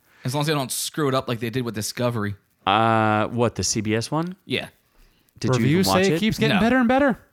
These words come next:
Speaker 2: So
Speaker 1: No.
Speaker 2: how can you say they screwed it up if they renewed it for season two?
Speaker 1: Discovery. Wait, Discovery actually got renewed?
Speaker 2: Yes.
Speaker 1: Oh my God,
Speaker 2: They
Speaker 1: I heard
Speaker 2: just
Speaker 1: that was
Speaker 2: released season two.
Speaker 1: horrible.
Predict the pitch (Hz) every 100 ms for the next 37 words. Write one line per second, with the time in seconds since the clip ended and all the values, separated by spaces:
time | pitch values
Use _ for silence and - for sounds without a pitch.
0 | _ - 135 127 143 156 170 165 - 160
1 | 139 - 151 160 170 110 - - 127 135
2 | 117 139 131 160 185 190 190 170 - 170
3 | 165 - 185 147 143 143 - 165 175 185
4 | 175 175 160 110 120 143 170 160 180 170
5 | - 180 160 139 139 165 180 - 135 160
6 | 107 - - - 143 135 127 127 139 135
7 | 147 139 120 135 147 - 123 113 110 147
8 | 131 123 110 92